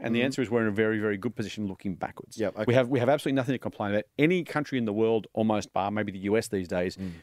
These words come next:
Speaker 1: would give their eye teeth to be in our situation despite the negativity that goes on.
Speaker 2: Okay. So, um, okay, that's where we are now. What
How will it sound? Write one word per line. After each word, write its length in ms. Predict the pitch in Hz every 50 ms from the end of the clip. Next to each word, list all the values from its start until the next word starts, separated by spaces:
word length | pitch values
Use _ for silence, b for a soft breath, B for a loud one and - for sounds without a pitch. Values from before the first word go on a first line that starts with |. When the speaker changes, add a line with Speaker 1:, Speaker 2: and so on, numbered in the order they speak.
| B -
Speaker 1:
would 140 | 120 113 117
give 100 | 139 110
their 140 | 123 123 - -
eye 180 | 123 117 113 110
teeth 300 | - - 110 92 - -
to 80 | 101
be 80 | 101 98
in 100 | 98 101
our 80 | 104
situation 560 | - - 101 - - 101 95 98 98 - - 98
despite 440 | 95 - - - - 117 120 -
the 40 | -
negativity 420 | 110 101 92 95 - - 87 87 87
that 80 | 87 -
goes 220 | - 92 85 82
on. 120 | 80 76 98 -
Speaker 2:
Okay. 200 | - 180 - - - b b b b b b b -
So, 500 | - - 175 170 165 170 165 160 165 160 -
um, 880 | - 151 147 143 147 147 147 147 143 143 147 147 143 143 143 147 151 - - - _ _ _ -
okay, 220 | 131 - 131 127
that's 200 | 139 139 131 -
where 80 | 147 127
we 160 | 117 120 117
are 140 | 113 110 107
now. 440 | 107 107 110 104 95 95 117 175 233
What 640 | 233 226 247 233 208 - - - - - - -